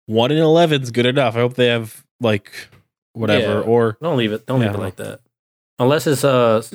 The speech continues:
Speaker 2: more, uh, midget.
Speaker 1: Maybe.
Speaker 2: That's a possibility.
Speaker 1: I could see, um, them, uh, Kento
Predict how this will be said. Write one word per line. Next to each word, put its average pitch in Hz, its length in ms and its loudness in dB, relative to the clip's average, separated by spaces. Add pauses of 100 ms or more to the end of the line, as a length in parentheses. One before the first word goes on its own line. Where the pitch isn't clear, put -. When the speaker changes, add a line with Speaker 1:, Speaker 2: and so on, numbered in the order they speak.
(100)
Speaker 2:
more, 120 520 2
uh, 104 160 -2
midget. 120 420 -4 (760)
Speaker 1:
Maybe. 135 540 -4 (520)
Speaker 2:
That's 107 180 -10
a 101 60 -14
possibility. 101 580 -14 (540)
Speaker 1:
I 156 100 -2
could 233 200 -10
see, 226 280 -2
um, 113 540 0 (180)
them, 127 680 -2 (580)
uh, 131 300 2 (440)
Kento 143 840 0